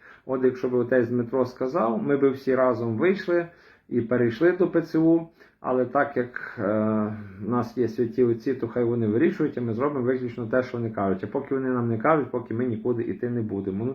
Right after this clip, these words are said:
чесно сказати, це трошечки дитяча позиція, тому що, ну, пам'ятаєте той добрий приклад, «А як тобі скажуть криницю скакати, то ти підеш чи не підеш?» Тобто він говорить про те, що людина кожна повинна ще брати відповідальність і на себе, приймати якісь певні рішення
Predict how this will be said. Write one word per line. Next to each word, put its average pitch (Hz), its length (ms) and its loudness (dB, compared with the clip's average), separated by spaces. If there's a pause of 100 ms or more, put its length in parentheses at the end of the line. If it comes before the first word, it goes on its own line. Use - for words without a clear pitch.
чесно 156 300 -2
сказати, 131 460 -4
це 123 120 -12
трошечки 120 460 -8
дитяча 127 500 -2
позиція, 151 560 0 (560)
тому 117 260 -2
що, 120 380 -4 (340)
ну, 110 100 -6
пам'ятаєте 123 600 2
той 110 200 -2
добрий 113 340 0
приклад, 117 360 -2
«А 113 80 2
як 113 200 2
тобі 113 160 -2
скажуть 110 400 -2
криницю 110 380 -2
скакати, 113 480 -6
то 110 120 -8
ти 104 140 -6
підеш 120 440 -2
чи 120 80 -6
не 120 80 -4
підеш?» 156 500 -2
Тобто 113 500 -2
він 120 220 0
говорить 120 460 2
про 117 100 -6
те, 185 220 0
що 117 280 -4 (380)
людина 131 360 0
кожна 139 320 0
повинна 135 300 0
ще 127 140 -4
брати 135 340 2
відповідальність 127 680 2
і 147 80 2
на 151 140 4
себе, 104 480 2
приймати 123 580 -4
якісь 113 240 -8
певні 117 480 2
рішення 190 720 2